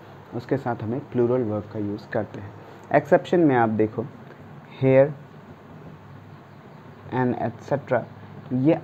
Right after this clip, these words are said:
uncountable हो जाते हैं, Uncountable हो जाते हैं,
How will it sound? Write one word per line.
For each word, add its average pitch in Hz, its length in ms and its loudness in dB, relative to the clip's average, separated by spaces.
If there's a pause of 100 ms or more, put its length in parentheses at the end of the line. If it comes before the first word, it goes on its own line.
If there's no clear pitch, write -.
uncountable 113 800 2
हो 98 140 -6
जाते 95 300 -10
हैं, - 140 -16 (2500)
Uncountable 135 640 2
हो 143 80 -2
जाते 139 260 0
हैं, 143 140 -12